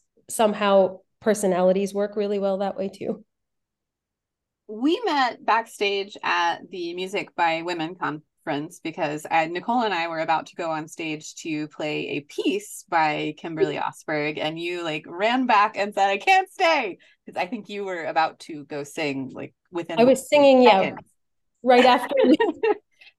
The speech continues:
Speaker 2: But you sort of cruised by and were like, "We also have a piece coming by Kim Osberg, and we found it because of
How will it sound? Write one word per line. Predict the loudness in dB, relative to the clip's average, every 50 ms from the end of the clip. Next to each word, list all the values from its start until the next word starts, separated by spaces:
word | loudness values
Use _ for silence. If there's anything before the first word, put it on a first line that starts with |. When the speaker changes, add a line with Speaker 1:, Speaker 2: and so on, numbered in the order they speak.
| _
Speaker 2:
But | 2 4 4 4 2 0
you | -4 -4 -2
sort | 0 0 2 2
of | 0 -2 -2
cruised | -2 0 2 2 2 0 2 2
by | 4 4 4 4 2 0
and | 0 -2
were | -2 -2 0
like, | 2 2 0 0 0
"We | 2 2 4 4 4
also | 2 0 -2 -2 -2 0 0
have | 0 0
a | -2 -4
piece | -2 -2 -2 -2 -2 -6 -10 -20 -20 -20 _ _
coming | -8 -8 -6 -6 -8 -6 -4
by | -4 -4 -4 -4 -6
Kim | -6 -6 -6 -4
Osberg, | -4 -6 -6 -6 -10 _ -4 -2 -2 -2 -2 -4 -6 -4 -4
and | -4 -4 -4
we | -8 -4
found | 2 2 2 2 2 0
it | -2 -4 -4 -6
because | -10 -8 -8 -8 -6
of | -6 -8 -8